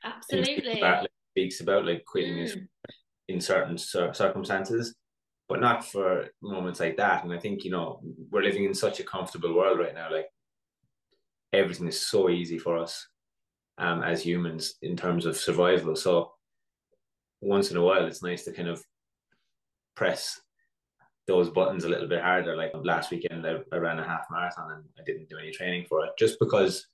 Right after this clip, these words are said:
Speaker 1: it was something to test myself. Okay, what are my limits? Like, where are
Speaker 2: Yeah.
Speaker 1: my limits? And, um, yeah, I, I realized,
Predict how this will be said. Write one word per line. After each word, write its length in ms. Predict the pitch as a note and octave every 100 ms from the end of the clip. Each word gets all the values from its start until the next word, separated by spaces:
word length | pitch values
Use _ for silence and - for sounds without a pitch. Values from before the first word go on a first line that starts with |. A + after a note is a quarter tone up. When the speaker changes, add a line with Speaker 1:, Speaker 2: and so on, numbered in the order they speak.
| _
Speaker 1:
it 120 | - F2+
was 120 | F#2+ _
something 480 | - G#2 G2+ G2+ F#2+ -
to 100 | -
test 440 | F#2+ F#2+ F#2+ - -
myself. 400 | E2+ - E2 - - F#2+
Okay, 180 | F#2 G2
what 200 | A2 A#2
are 60 |
my 120 | A#2
limits? 440 | A2+ A2+ - - -
Like, 160 | F2 F2
where 320 | F#2+ G2 G2
are 220 | F#2 F#2
Speaker 2:
Yeah. 560 | F#2 G#3 A#3 A#3+ B3 A#3
Speaker 1:
my 60 | G#3+
limits? 440 | F#3+ F#3 E3 - _ _ _ _ _ _ -
And, 300 | F2 F2+ E2+
um, 420 | F2 F2 E2+ E2+ _ _ _ _ _ _ _ _ _ _ _ -
yeah, 360 | G#2+ G#2 F#2 -
I, 280 | G#2+ -
I 160 | G#2 G#2
realized, 600 | A2+ A2 G#2 F#2+ - -